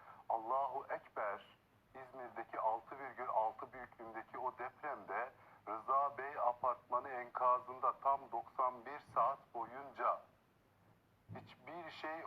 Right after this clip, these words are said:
olmadan çıkan aydadır.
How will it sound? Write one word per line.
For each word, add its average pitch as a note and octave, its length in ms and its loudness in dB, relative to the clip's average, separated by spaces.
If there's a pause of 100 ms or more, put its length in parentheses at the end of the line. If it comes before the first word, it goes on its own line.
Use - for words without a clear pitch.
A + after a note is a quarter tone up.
(140)
olmadan C#3+ 800 4 (1080)
çıkan - 360 2 (220)
aydadır. A2 1000 2